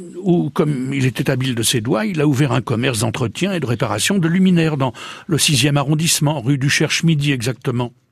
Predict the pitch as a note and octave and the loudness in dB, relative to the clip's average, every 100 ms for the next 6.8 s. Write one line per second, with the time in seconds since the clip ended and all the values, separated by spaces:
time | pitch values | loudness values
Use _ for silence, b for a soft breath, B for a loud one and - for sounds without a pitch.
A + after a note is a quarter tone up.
0 | _ B B - - E3+ B B B B | _ B B -6 0 0 B B B B
1 | B - - D3+ C3 A#2+ A#2 G#2+ G2+ G#2 | B -20 -2 0 2 2 2 0 0 0
2 | - F3+ F3+ C#3+ - - C3+ A2 A2+ G#2+ | 0 0 0 -2 -2 0 0 0 -4 -2
3 | A2+ A2+ A2 C3 A#2 - - - A2+ D3+ | -2 -2 -2 -2 -4 -8 -12 -6 -4 -2
4 | C3+ C3+ G3+ F3 B B - F3 C#3 B2 | -2 -2 -2 -4 B B -2 0 0 -2
5 | A2 A2 A2+ D3+ - A3+ G#3 B2 G#2+ B2 | -4 -4 -2 -2 0 0 -2 -4 -6 -6
6 | A2+ - A#2 E3+ A3+ - F3 | -2 0 0 0 -2 0 0